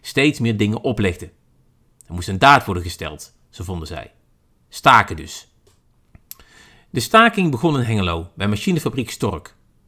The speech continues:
Daar kwam het bericht van Christiansen binnen via de dichtbij gelegen drukkerij, waar onder andere de Nieuwe Hengeloze Courant werd gedrukt. Een groepje arbeiders van Stork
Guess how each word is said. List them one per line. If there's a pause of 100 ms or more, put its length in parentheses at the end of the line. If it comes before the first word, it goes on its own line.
(260)
Daar
kwam
het
bericht
van
Christiansen (240)
binnen (100)
via
de
dichtbij
gelegen
drukkerij, (260)
waar
onder
andere
de
Nieuwe
Hengeloze
Courant
werd
gedrukt. (600)
Een
groepje
arbeiders
van
Stork